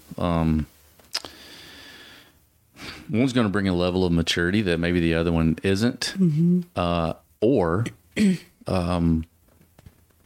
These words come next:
Speaker 1: it, so it kinda bal-, it, I wanna say it can balance out
Speaker 2: Or I
Speaker 1: there.
Speaker 2: think it just, it's a good point for conversation.
Speaker 1: Yeah, it's just a good
Speaker 2: Yeah.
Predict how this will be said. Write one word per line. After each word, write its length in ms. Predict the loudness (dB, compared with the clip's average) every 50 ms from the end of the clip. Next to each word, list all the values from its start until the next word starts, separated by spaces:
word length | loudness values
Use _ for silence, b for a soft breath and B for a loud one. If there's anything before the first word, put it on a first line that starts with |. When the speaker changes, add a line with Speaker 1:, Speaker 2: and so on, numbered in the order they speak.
| _ _ _ _ _ -4 -4 -2 -2 -4 -6 -8 -6
Speaker 1:
it, 240 | -2 -2 -2 -2 -4 -12 _ _ _ _ -20 -20 _ B B B B B B B B B B B B B B B B B B B B B _ _ _ B B B -10
so 180 | -2 0 0 2
it 120 | 0 0
kinda 220 | -2 -2 0 0
bal-, 320 | -2 -2 -2 -2 -2 -2 0 0
it, 140 | -2 -2 -2 -2
I 60 | 0
wanna 240 | 0 2 0 0 0
say 180 | 0 0 0
it 80 | 0 0
can 120 | -2 -2 -2
balance 400 | -2 -2 -2 0 -2 -2 -2 -2
out 360 | -2 -2 -2 -2 -4 -6 -10 _ _ _ _ -4 0
Speaker 2:
Or 220 | 2 2 2 2
I 160 | 2 0 0
Speaker 1:
there. 80 | 0 0
Speaker 2:
think 160 | 0 0 0
it 120 | 0 0 2
just, 340 | 2 2 2 2 0 -4 B B B B B B B B B _ _ _ _ _ _ _ _ _ _ _ _ _
it's 320 | 0 0 0 0 -4 -4 -6 -10 -18 _ _
a 40 | -2
good 240 | 0 2 0 0 0
point 300 | 0 0 2 2 2 0
for 100 | 0 -2
conversation. 920 | 0 2 2 2 2 2 2 0 -2 -2 -2 -4 -4 -4 -6 -6 -8 -6 -4
Speaker 1:
Yeah, 260 | -2 0 0 2 0 0
it's 140 | 0 0
just 180 | -2 -4 -2 0
a 60 | -2
good 260 | 0 2 0 2 2
Speaker 2:
Yeah. 240 | 0 -2 -4 -6 -8